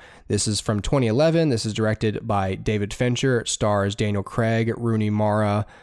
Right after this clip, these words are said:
um, Stellan Skarsgård, um, Christopher Plummer,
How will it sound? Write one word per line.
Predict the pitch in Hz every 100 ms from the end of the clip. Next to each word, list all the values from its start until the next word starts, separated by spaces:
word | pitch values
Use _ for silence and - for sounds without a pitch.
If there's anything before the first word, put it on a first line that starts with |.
| -
um, | - 101 98 95 98 98 101 -
Stellan | - - 107 107 104
Skarsgård, | 123 113 110 120 110 107 104 104 107
um, | 113 104 101 98 98 -
Christopher | 120 - 113
Plummer, | - 127 123 120